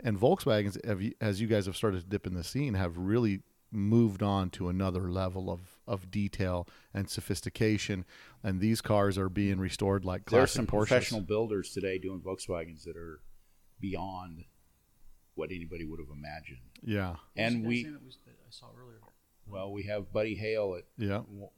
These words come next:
Speaker 1: Type
Speaker 2: uh,
Speaker 1: One
Speaker 2: Type,
Speaker 1: Restorations.
Speaker 2: yep, he's got one that's entered for the Slonaker
Speaker 1: Yeah.
Speaker 2: next year, yeah.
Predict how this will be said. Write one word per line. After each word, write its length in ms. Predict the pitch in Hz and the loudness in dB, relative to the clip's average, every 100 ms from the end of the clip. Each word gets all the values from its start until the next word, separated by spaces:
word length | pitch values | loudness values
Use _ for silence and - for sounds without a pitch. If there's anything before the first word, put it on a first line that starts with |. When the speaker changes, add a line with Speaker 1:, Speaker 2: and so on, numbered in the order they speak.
| - | 0
Speaker 1:
Type 200 | 113 110 | 2 4
Speaker 2:
uh, 20 | |
Speaker 1:
One 80 | 110 | 4
Speaker 2:
Type, 80 | 110 | 6
Speaker 1:
Restorations. 640 | 107 - 107 107 107 127 104 | 4 2 2 2 2 -2 -2
Speaker 2:
yep, 100 | 104 | -8
he's 200 | 104 - | -8 -4
got 320 | 107 104 - | -2 -2 -4
one 180 | 104 104 | -10 -12
that's 160 | 95 | -12
entered 260 | 107 104 92 - | -12 -12 -14 -14
for 80 | |
the 80 | 90 | -14
Slonaker 460 | - 107 98 - 82 98 _ _ - | -10 -10 -10 -12 -16 -18 _ _ -2
Speaker 1:
Yeah. 300 | 110 113 113 | 2 4 2
Speaker 2:
next 240 | 101 - | 0 -6
year, 140 | 90 82 | -10 -8
yeah. 160 | 82 | -8